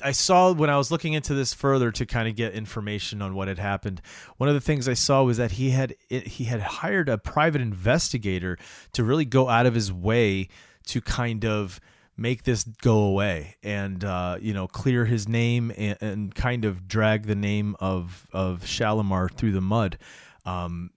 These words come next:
and then another thing I saw was that Shalimar ended up dying about a year later. On April twenty-second, nineteen ninety-eight, Shalimar was found dead on a sidewalk.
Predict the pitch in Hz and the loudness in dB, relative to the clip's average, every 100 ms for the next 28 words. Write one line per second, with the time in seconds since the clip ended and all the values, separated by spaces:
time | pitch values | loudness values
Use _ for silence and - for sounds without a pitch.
0 | _ _ _ - 117 139 123 131 180 160 | _ _ _ -8 -4 -2 0 0 0 0
1 | 147 123 113 - 113 113 107 92 101 98 | 0 2 0 2 4 4 2 0 -4 -4
2 | - - 131 190 143 104 104 113 120 107 | -4 -2 -2 0 2 2 0 -2 0 -2
3 | 95 107 143 127 104 98 98 98 117 117 | 0 0 0 0 -2 -2 -2 0 0 2
4 | 107 123 85 85 - 113 120 135 127 120 | 2 0 -2 -6 -2 0 2 2 2 2
5 | - 123 - 147 135 107 104 104 - 120 | 2 0 4 4 2 -2 -2 -2 -4 -2
6 | 107 98 104 101 98 - _ - - 113 | -2 -2 -2 -2 -4 -10 _ -10 -4 -4
7 | 113 117 110 107 104 - 113 107 90 107 | -4 -4 -4 -4 -8 -8 -6 -6 -6 -6
8 | 107 110 92 - 127 135 98 92 92 - | -4 -4 -6 -6 -2 -2 -2 -4 -6 -10